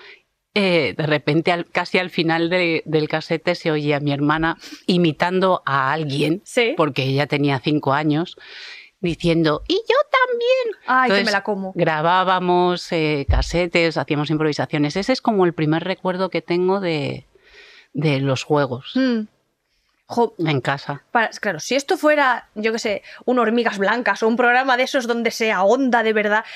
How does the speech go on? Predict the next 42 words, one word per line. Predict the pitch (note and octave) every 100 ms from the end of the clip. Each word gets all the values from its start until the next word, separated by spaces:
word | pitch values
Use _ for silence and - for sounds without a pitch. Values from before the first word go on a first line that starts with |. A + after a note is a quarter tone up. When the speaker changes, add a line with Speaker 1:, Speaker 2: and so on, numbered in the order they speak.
| -
Speaker 2:
en | A#3 A#3
todo | A#3 B3
el | A#3+
linaje, | A3+ G#3+ A3 C#4 C4+
hoy | A3
tendríamos | A#3+ A3 G#3+ A3+
ese | A#3+ A3
corte. | G3+ G3+ - F#3+ - - - -
"Me | A3 A3
cachis | - A3+ - C4+
en | C4
la | A3+
mar". | - A#3
Speaker 1:
<laughs> | F4+ - - C#4+
Speaker 2:
Nico, | E4+ F#4 E4+ C4+
¿cómo | D#4+ G4+
no | G4
tenemos | D#4 F#4 -
ese | D4+ C#4+
corte? | G4+ E4 D4
Yo | B3+ D#4
echando | F4+ D#4+
la | B3+
culpa | D4+ C4+ -
a | G#4 F4
otros. | C4+ F#4+
<laughs> | E4+ E4 D4+ E4 - D#4 - D4 - C4 - - - - - - - - - D#4+ -
Oye, | C#4+ C#4+
acabas | C4 C#4+ D#4+
de | D#4+
participar | D4 C#4+ C4 C4 C4 C4
en | C4 B3+ B3 A#3
Mentiras | B3 A#3 B3 A#3+
Pasajeras, | G#3+ F#3+ A#3 A#3 C#4 A#3+
de | G#3
Félix | G#3 G3+ G3+
Sabroso, | G3 G#3 - C4+
que | C4+
además | F#3 F3 F3
le, | F#3 F3 F3
le | F#3 F3
adoro, | E3 F#3+ A3+